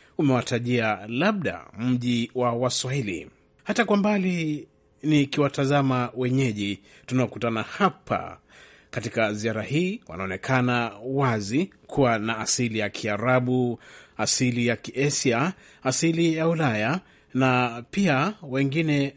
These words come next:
waliokuwa katika eneo hili karne kadhaa zilizopita. Wengine wao wanatoka asili ya Kiafrika, wenyeji wa eneo hili la pwani ya Kenya. Tunaongozwa na mtaalamu wa safari. Anatueleza hapa kuwa miaka ishirini na moja iliyopita,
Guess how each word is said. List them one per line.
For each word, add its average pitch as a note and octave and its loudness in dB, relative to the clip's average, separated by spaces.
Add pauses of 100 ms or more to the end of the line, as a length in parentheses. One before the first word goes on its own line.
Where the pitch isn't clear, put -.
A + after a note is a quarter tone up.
(120)
waliokuwa D3 2
katika C#3 -4
eneo B2 2
hili B2 0 (200)
karne C3 0
kadhaa A#2+ 0
zilizopita. G#2+ -6 (540)
Wengine G2+ -2
wao E3 0
wanatoka A2 -4
asili C3 -2
ya B2 0
Kiafrika, B2+ -4 (220)
wenyeji B2+ 0 (220)
wa A2+ 2
eneo A2 -2
hili A2 -2
la G2+ -2
pwani A#2 -2
ya G2 -4
Kenya. F#2+ -6 (440)
Tunaongozwa D3+ 4
na C3 0
mtaalamu C#3 0
wa D3 0
safari. G2 -4 (520)
Anatueleza A#2 0
hapa A#2 -2
kuwa A2+ 0
miaka E3 -2
ishirini D3+ 0
na C3+ 0
moja C3+ 0
iliyopita, A2+ -4